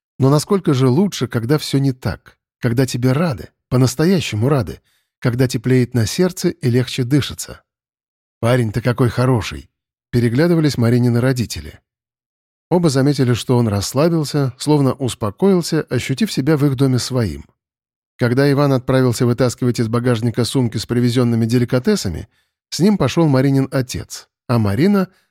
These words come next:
ловко управляясь с кухонным ножом и отмахиваясь от котовых притязаний на их еду, рассказала маме о сегодняшнем провальном визите Галины Владимировны. "Он Галину просто выпнул, сходу и жёстко. И она убралась? Пришлось.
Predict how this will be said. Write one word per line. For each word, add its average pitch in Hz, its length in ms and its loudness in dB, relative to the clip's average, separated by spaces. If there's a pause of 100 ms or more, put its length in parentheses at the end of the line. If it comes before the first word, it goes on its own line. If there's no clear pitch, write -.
ловко 160 280 0
управляясь 151 480 2
с - 40 -10
кухонным 139 440 0
ножом 135 340 2
и 139 120 -6
отмахиваясь 127 600 -2
от - 220 -8
котовых 123 400 -2
притязаний 123 540 0
на 117 140 0
их 113 140 -2
еду, 117 380 0 (400)
рассказала 185 500 2
маме 175 280 2
о 139 160 -2
сегодняшнем 131 640 0
провальном 117 520 0
визите 120 420 0
Галины 123 380 2
Владимировны. 113 760 -4 (760)
"Он 147 180 2
Галину 127 460 2
просто 147 360 0
выпнул, 123 540 -2 (140)
сходу 175 500 -2
и 156 80 0
жёстко. - 580 -2 (600)
И 120 60 2
она 113 380 0
убралась? 127 680 -2 (540)
Пришлось. 202 580 0